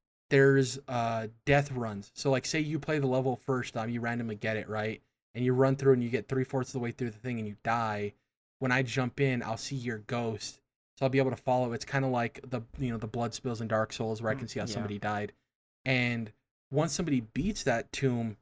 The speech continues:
Speaker 1: it's, you're the person who beat it and it's gone. No one else could ever beat that level. But because you get to see how other people died, it's kinda like,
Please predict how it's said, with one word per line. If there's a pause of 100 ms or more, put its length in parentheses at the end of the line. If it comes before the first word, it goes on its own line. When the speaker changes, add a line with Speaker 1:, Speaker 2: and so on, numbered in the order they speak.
(140)
Speaker 1:
it's, (300)
you're
the
person
who
beat
it
and
it's (420)
gone. (340)
No
one
else
could
ever
beat
that
level. (580)
But
because
you
get
to
see
how
other
people
died,
it's
kinda
like,